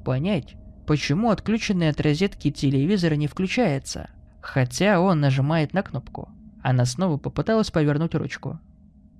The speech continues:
Она была у меня на прицеле, но я всё ещё сомневался, стрелять или нет.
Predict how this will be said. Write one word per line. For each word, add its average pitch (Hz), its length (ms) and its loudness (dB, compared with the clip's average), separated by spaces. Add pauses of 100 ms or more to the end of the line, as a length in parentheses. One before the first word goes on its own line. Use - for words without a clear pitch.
(120)
Она 190 300 4
была 190 280 4
у 190 60 2
меня 185 240 2
на 175 120 2
прицеле, 156 720 -2 (200)
но 147 160 -2
я 233 180 4
всё - 260 2
ещё 185 200 2
сомневался, 170 800 0
стрелять 143 560 -4
или 156 220 0
нет. 151 360 -6